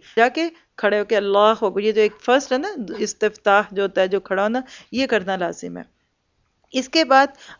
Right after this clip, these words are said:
आप जो वो कर रहे हैं वही करें, अगर वो रुकू में थे तो रुकू में जाएं, सजदे में तो सजदे में जाएं, पूरी नमाज पूरे सुकून के साथ उनके साथ पढ़ें। उसके बाद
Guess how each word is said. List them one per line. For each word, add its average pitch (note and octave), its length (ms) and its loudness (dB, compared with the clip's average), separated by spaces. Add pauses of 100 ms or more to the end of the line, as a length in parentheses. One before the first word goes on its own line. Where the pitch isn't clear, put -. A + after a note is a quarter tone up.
आप B3+ 300 2 (180)
जो C4+ 220 0
वो D#4 140 2
कर A3+ 180 2
रहे G3+ 100 0
हैं G3 80 -2
वही F3+ 140 -2
करें, E3 360 -14
अगर A3 220 2
वो A#3 140 4
रुकू A3 260 0
में A3+ 160 0
थे A3 120 -2
तो G#3+ 120 -4
रुकू F#3+ 240 -4
में G#3 160 -4
जाएं, F#3+ 260 -4
सजदे F#3+ 420 -2
में A3 180 0
तो G#3 120 -4
सजदे F3 380 -10
में E3+ 140 -8
जाएं, E3 120 -10 (400)
पूरी D#4 380 0
नमाज G#3+ 440 2
पूरे A3+ 300 0
सुकून A#3+ 460 -2
के B3 100 0
साथ G#3 240 0
उनके F#3 240 -8
साथ F3 160 -6 (100)
पढ़ें। E3+ 200 -16 (500)
उसके D4+ 320 2
बाद C4 340 4